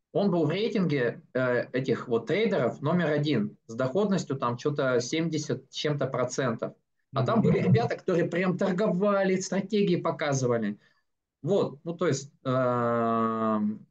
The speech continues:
Speaker 1: не знаю, как правило, не правило, но это я к тому, что если заходишь на этот рынок, то тут, э, ну, тяжело будет переключаться, э, с бизнеса сюда, отсюда туда,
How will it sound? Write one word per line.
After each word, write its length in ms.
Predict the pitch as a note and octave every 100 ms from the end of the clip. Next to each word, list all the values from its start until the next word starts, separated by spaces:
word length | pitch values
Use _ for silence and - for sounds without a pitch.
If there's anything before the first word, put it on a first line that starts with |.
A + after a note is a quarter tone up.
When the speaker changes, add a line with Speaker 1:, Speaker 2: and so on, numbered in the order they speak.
| _ -
Speaker 1:
не 440 | A2+ A2 G#2+ C3 D#3+
знаю, 260 | G#3 D3+
как 200 | C#3+ B2+ -
правило, 340 | F#3+ F3+ D#3
не 140 | D3+
правило, 600 | D3+ G3+ B3+ A3 D3 A#2 C#3
но 120 | F3
это 140 | G3 D#3
я 140 | F3+
к 80 | -
тому, 240 | D#3 F3 G#3+
что 200 | - C3+
если 720 | C#3 D3+ - C#3+ B2+ A#2+ A2 A#2+
заходишь 540 | C#3 - E3+ C#3 -
на 140 | C#3+ C#3
этот 200 | B2+ E3
рынок, 420 | A3 G3 - - _ _ _ _ _ _ _ _ -
то 260 | D3 D#3
тут, 360 | D3 E3+ E3+ D#3
э, 520 | C#3 C3+ C3 B2+ A2+ - _ _ _ _ _ _ _ -
ну, 140 | E3+ D3
тяжело 400 | C3 D3 G#3+ G3+
будет 280 | C#3 A#2+ A#2+
переключаться, 960 | B2 B2+ C#3 - E3+ C#3+ - G#2 F#2 - _ _ -
э, 220 | A2 A2+ G#2+
с 300 | - - A#2
бизнеса 580 | C3+ G3 D#3 C#3 C3+ A2
сюда, 720 | - B2 D3 D#3 C#3+ C3 A#2
отсюда 520 | A#2 A#2 - E3+ C#3+
туда, 480 | C3+ B2+ C3+ C#3